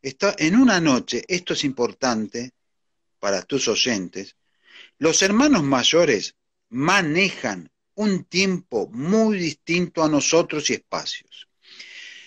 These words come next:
A mí me hicieron dibujar, tomé un cuadro, se llama Tiédimo, después si querés ese te lo voy a mandar,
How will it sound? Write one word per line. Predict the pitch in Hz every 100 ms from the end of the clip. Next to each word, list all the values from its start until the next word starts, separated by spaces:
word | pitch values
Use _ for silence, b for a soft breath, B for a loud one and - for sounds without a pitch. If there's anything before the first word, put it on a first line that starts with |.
| B
A | 139 180
mí | 240
me | 208
hicieron | - 202 190
dibujar, | 170 160 196 190 185
tomé | 139 151
un | 156
cuadro, | 143 190 180
se | 143
llama | 156 160 156 _
Tiédimo, | 196 202 202 180 151 131 120 113 98
después | 110 - 180
si | 185
querés | 156 165 175 - 160
ese | 151 131
te | 131
lo |
voy | 135
a | 147
mandar, | 147 160 156 151 151